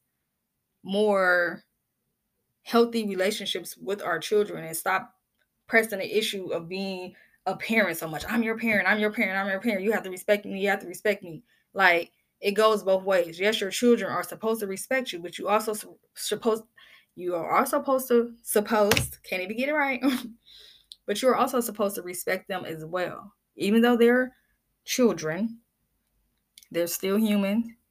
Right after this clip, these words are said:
and they deserve it. That's just,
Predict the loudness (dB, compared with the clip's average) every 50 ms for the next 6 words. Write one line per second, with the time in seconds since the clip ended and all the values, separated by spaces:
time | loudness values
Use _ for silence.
0 | _ _ _ _ _ _ _ _ -6 -4 -2 -2 -2 -2 0 -2 -2 0 -2 -2
1 | -2 -4 -8 -14 -16 -18 -18 _ _ _ _ _ _ _ _ _ _ _ _ _
2 | _ _ _ _ _ _ _ _ _ _ _ _ _ _ _ _ _ _ _ _
3 | _ -4 -4 -2 -2 0 -2 -2 -2 -2 -4 -6 -10